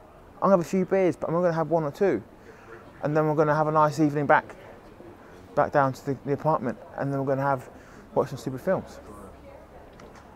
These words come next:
It's that mindset change of, "It's gonna ruin my diet, it's gonna mess up what I've done, I can't go out,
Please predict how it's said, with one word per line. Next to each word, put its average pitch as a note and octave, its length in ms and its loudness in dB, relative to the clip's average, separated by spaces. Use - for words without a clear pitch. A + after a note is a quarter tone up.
It's - 140 -8
that F#3 120 6
mindset G3 500 4
change B2+ 440 2
of, C3+ 200 4
"It's - 100 -6
gonna F#3 240 8
ruin D#3+ 220 6
my D3 100 4
diet, E3+ 300 2
it's - 100 -14
gonna E3+ 300 4
mess E3 240 0
up D3+ 60 0
what D3 160 6
I've C#3+ 120 2
done, E3+ 160 4
I D3 60 2
can't D#3 320 2
go E3 160 6
out, D#3+ 160 6